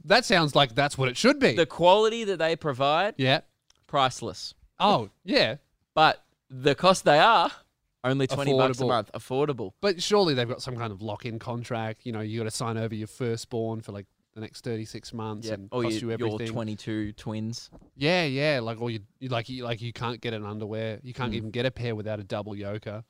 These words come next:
Speaker 2: Well, Lewis,
Speaker 1: Yeah.
Speaker 2: I'm here to tell you.
Speaker 1: Yeah.
Speaker 2: I'm gonna shock
Speaker 1: Is
Speaker 2: you
Speaker 1: this
Speaker 2: to
Speaker 1: the
Speaker 2: your
Speaker 1: only reason why you're here?
Speaker 2: I'm gonna sh-, <laughs> yes,
Speaker 1: Yeah,
Speaker 2: that's the only reason
Speaker 1: wow.
Speaker 2: why I came in today.
Speaker 1: That's
Speaker 2: I'm
Speaker 1: crazy.
Speaker 2: gonna shock you right to your core.
Speaker 1: Yeah.
Speaker 2: Flexible contract, not lock in.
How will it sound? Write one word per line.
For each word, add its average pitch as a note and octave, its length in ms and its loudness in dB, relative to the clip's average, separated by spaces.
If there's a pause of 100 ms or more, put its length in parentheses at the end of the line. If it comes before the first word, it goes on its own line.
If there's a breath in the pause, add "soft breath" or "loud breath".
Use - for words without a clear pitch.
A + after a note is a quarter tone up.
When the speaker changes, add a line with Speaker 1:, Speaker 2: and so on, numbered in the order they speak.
(120)
Speaker 2:
Well, A#2 140 -8
Lewis, A#2 420 -8
Speaker 1:
Yeah. A2+ 300 -8
Speaker 2:
I'm A#2+ 120 -6
here B2 180 -6
to A2 60 -8
tell A2 260 -6
you. G#2 280 -8
Speaker 1:
Yeah. A2+ 320 -8
Speaker 2:
I'm A2+ 80 -14
gonna A2 160 -10
shock A#2+ 300 -8
Speaker 1:
Is - 60 -14
Speaker 2:
you - 40 -6
Speaker 1:
this C3+ 60 -6
Speaker 2:
to A#2+ 60 -4
Speaker 1:
the A2 60 -2
Speaker 2:
your A#2 100 0
Speaker 1:
only C3+ 120 -2
reason B2+ 300 -4
why A#2 120 -4
you're A#2 120 -6
here? B2+ 240 -6
Speaker 2:
I'm A#2+ 100 -6
gonna A#2 140 -4
sh-, - 200 -10
<laughs> - 40 -2
yes, C3 480 0
Speaker 1:
Yeah, C3+ 60 -2
Speaker 2:
that's D3+ 100 0
the C3+ 80 4
only C3+ 160 4
reason C3 160 2
Speaker 1:
wow. B2+ 80 2
Speaker 2:
why B2 40 2
I - 40 0
came A#2+ 220 -4
in C3 100 -6
today. A#2 340 -6
Speaker 1:
That's - 240 -10
Speaker 2:
I'm D#3 80 -4
Speaker 1:
crazy. C3+ 80 -2 (100)
Speaker 2:
gonna A2+ 120 -2
shock - 340 -4
you B2 360 -4
right A#2+ 200 -2
to - 120 -8
your A2+ 100 -4
core. A2 400 -6
Speaker 1:
Yeah. A2+ 200 -10 (1080)
Speaker 2:
Flexible A#2+ 560 -4
contract, A2 640 -6 (140)
not F2+ 240 -6
lock G#2 240 -6
in. G#2 240 -12